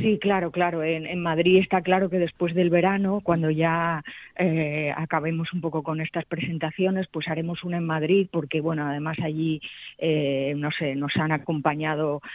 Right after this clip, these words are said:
eh, también m-, m-, mucha-, muchas personas, conocen el proyecto y yo creo que, que merece la, muchísimo la pena presentarlo allí porque el, el, bueno, pues, eh, la gente conoce perfectamente, ¿no? Lo que es Ciudad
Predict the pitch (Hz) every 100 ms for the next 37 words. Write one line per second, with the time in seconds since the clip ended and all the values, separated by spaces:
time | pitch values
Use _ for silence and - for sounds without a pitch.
0 | - 156 151 147 151 160 156 156 165 156
1 | 143 156 151 151 165 160 170 151 175 165
2 | 175 147 151 - 190 190 185 180 - 175
3 | 160 160 170 165 151 160 165 190 190 -
4 | 180 156 160 156 151 165 - 165 156 -
5 | - - 185 170 156 156 - 165 165 160
6 | 160 - - 175 156 147 - 165 160 165
7 | 147 151 156 160 151 156 180 180 165 156
8 | 147 143 135 139 143 135 147 170 151 147
9 | 147 139 135 - 156 143 - 156 156 151
10 | 160 160 - 160 151 - 151 156 170 156
11 | 147 165 147 160 151 151 - - 156 151